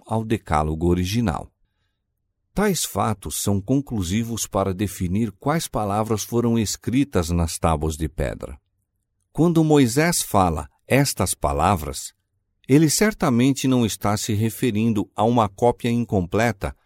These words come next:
como a repetição que ele fez em Deuteronômio, mas ao próprio código original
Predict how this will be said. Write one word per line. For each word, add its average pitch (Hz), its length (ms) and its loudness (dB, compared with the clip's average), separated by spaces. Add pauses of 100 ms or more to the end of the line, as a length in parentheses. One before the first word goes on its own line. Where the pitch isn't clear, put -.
(200)
como 104 420 4
a 82 120 -2
repetição 104 800 -2
que - 160 -4
ele 98 180 0
fez 92 340 -2
em 85 200 -2
Deuteronômio, 80 920 0 (380)
mas 120 480 0 (260)
ao 117 200 2
próprio 185 480 -2
código 131 720 2
original 139 840 2